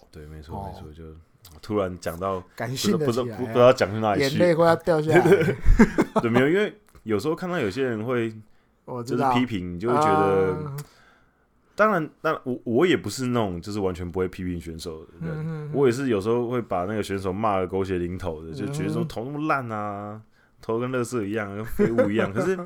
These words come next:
Speaker 1: 你，你想一想之后，还是会觉得，OK，好，他们，我们每个人工作以后都会有失误嘛。
Speaker 2: 啊。
Speaker 1: 选-，可是我们失误的时候，顶多就是被同事念一下，被主管念一下而已啊。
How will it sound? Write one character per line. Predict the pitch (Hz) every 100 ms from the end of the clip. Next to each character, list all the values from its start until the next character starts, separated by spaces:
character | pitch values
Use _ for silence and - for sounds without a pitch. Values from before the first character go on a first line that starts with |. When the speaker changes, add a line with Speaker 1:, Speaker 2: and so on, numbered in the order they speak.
| - _ _ _ _ - - - - -
Speaker 1:
你， | 135
你 | 139 139 151
想 | - 107 104
一 |
想 | 123 107 90
之 | 85
后， | 104
还 | 85
是 | 85
会 | 95
觉 | 92 85
得， | 82 80 76 _ _ _ _
OK， | - 92 92
好， | 85
他 | 80 98
们， | 98 98 92 - _ _ _ _ _ _
我 | - 107
们 | 143
每 | 196 113
个 | 104
人 | 104
工 | 117 135
作 | 104
以 |
后 | 82
都 | 95 110
会 |
有 | 98
失 | 82 - 90
误 | 98 90
嘛。 | - 67 _
Speaker 2:
啊。 | - 113 104 95 95
Speaker 1:
选-， | 107 127 156 -
可 |
是 | 123 196 180 -
我 | 110
们 | 110 135
失 | - 151
误 | 196 185
的 | 143
时 | 123
候， | 151 139 76 _ _ _ -
顶 | 117
多 | 117 156
就 | 156
是 |
被 | 156 156
同 | 107 107
事 | 120 127
念 | 127
一 | 104
下， | 117 117
被 | 127
主 | -
管 | 101 101 95
念 | 95
一 | 90
下 | 90
而 | 87
已 | 82
啊。 | 62 80